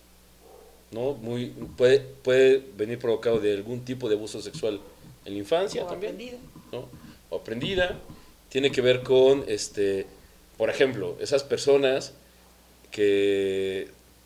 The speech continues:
Speaker 1: son papás o mamás solteras, ¿no? Y que de repente salen con una persona, y luego con otra persona, y luego con otra persona, luego... Entonces es una, una actitud aprendida de decir,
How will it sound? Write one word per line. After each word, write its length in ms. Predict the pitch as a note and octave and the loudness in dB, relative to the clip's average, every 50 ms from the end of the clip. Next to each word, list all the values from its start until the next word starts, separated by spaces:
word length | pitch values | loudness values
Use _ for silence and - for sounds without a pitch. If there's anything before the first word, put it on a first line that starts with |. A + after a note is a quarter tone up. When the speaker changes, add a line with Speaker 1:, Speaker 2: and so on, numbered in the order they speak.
| _ _ _ _ _ _ _ _ _ _ - _ - - - - - - | _ _ _ _ _ _ _ _ _ _ -20 _ -4 -4 -4 -4 -4 -12
Speaker 1:
son 160 | - A2+ A2 | -10 -6 -2
papás 440 | A#2+ A#2+ A#2+ - C#3 C#3 D3 C#3+ - | -2 0 4 6 6 8 6 4 2
o 40 | B2+ | 0
mamás 240 | G#2+ G2+ A2 G#2+ - | -6 -6 -6 -6 -6
solteras, 600 | C3 A#2+ C3+ D#3 E3 D#3+ D#3+ D#3+ E3+ F#3 - C#3 | -6 -2 0 2 4 4 4 4 2 0 -4 -8
¿no? 160 | C3+ C#3+ - - - - - - - - - - - - - - | -10 -10 -10 -12 -20 -20 -20 -20 -20 -20 -20 -20 -20 -20 -20 -16
Y 60 | - G2+ | -10 -6
que 100 | - A#2 | -2 -2
de 80 | A2+ | 0
repente 340 | A2 A2 - B2 A#2 C3 B2 | 0 0 -2 -4 -4 -4 -4
salen 240 | - B2 G#2+ G#2+ G2+ | -4 -4 -6 -6 -8
con 140 | - F2+ F2+ | -10 -14 -14
una 140 | F2+ E2 | -14 -16
persona, 300 | - - - C3 C3+ C3+ | -18 -16 -10 -8 -8 -6
y 40 | A#2 | -6
luego 200 | G#2+ G2 F2+ E2 | -6 -8 -8 -10
con 120 | - E2+ D#2 | -12 -18 -20
otra 120 | - - | -20 -20
persona, 260 | - - B2+ A#2+ A2+ G2+ | -16 -12 -10 -10 -10 -10
y 40 | |
luego 160 | F2+ F2+ E2 D#2 | -10 -10 -12 -12
con 100 | - - | -14 -18
otra 120 | - - | -20 -20
persona, 300 | - G#2 - B2 A#2+ A2+ | -20 -16 -14 -12 -10 -8
luego... 220 | G2+ G2+ F#2 - - | -6 -6 -6 -8 -10
Entonces 400 | - - A#2+ A2 B2 B2 - - - | -12 -14 -12 -12 -10 -12 -12 -12 -12
es 140 | B2 B2+ | -12 -10
una, 200 | C3+ D3 D3 C#3 - - - - | -4 -2 0 0 -2 -2 -12 -14
una 140 | - A#2+ B2+ | -10 -8 -8
actitud 300 | B2 - - - - B2 B2 | -8 -8 -12 -10 -4 -4 -4
aprendida 300 | A#2+ B2+ B2 A#2+ A#2 A#2+ | -4 -4 -8 -8 -4 -2
de 40 | A#2 | -2
decir, 240 | G#2+ - B2 A2 G#2 | -2 -2 -6 -10 -12